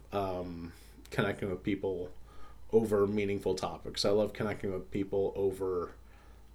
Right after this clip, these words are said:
um, things to,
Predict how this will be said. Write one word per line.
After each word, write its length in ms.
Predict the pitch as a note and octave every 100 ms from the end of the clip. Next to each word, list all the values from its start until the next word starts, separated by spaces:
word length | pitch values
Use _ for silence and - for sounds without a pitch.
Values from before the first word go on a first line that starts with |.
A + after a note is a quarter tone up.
| -
um, 520 | G2+ G2 F#2 F2+ E2+ - - - - -
things 380 | A#2 G#2+ G#2 -
to, 720 | - A2 G2+ F#2+ F#2+ F2+